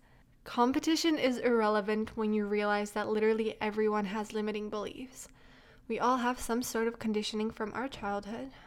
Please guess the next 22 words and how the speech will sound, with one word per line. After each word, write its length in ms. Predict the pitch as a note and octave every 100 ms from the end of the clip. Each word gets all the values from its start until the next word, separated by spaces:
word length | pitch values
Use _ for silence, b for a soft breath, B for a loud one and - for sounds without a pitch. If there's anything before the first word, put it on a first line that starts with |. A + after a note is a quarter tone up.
| B
which 220 | A#3+ A#3
is 100 | A3+
stored 320 | - A3+ A3+
in 100 | -
our 100 | G#3
subconscious 640 | G#3 A3 - G#3+ G#3 A3+ A3+
mind 380 | G3 F#3+ G3 G3
and 120 | G3+
determines 520 | G#3 - G#3+ A3 G#3+
whether 320 | G3 G#3 C4
or 120 | C4+
not 200 | A#3+ G3+
we 100 | A3
think 220 | G#3+ A3 G#3+
something 420 | A3 G#3 G#3 G3 -
is 360 | A#3 A#3 B3+ - B B B B
or 120 | A3+
is 220 | - A3 G#3
not 340 | G3+ G3 -
possible 480 | - G#3 - G#3 G3+
for 220 | - -
us. 340 | - B3 -